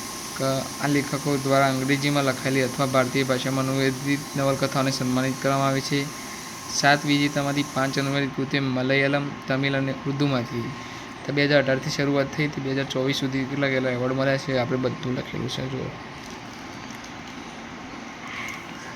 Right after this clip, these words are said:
આમાં ઇનામની રાશિ છે કે કેટલા કેટલા પૈસા મળે તે. પછી સમાચારમાં ઇફકોએ પોતાનો પ્રથમ વિદેશી નેનો ખાતર પ્લાન્ટ સ્થાપ્યો બ્રાઝિલમાં.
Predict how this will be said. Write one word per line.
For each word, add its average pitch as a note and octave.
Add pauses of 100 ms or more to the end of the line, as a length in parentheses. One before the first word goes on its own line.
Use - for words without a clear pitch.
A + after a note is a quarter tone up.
આમાં C#3
ઇનામની C#3+
રાશિ C3+
છે C#3+ (840)
કે C#3+
કેટલા C#3
કેટલા C#3
પૈસા C3
મળે C3+ (120)
તે. B2+ (1040)
પછી D3
સમાચારમાં C#3+ (140)
ઇફકોએ D3
પોતાનો C#3
પ્રથમ D3
વિદેશી C#3+
નેનો C3+
ખાતર B2+
પ્લાન્ટ C3+
સ્થાપ્યો C3+
બ્રાઝિલમાં. C3+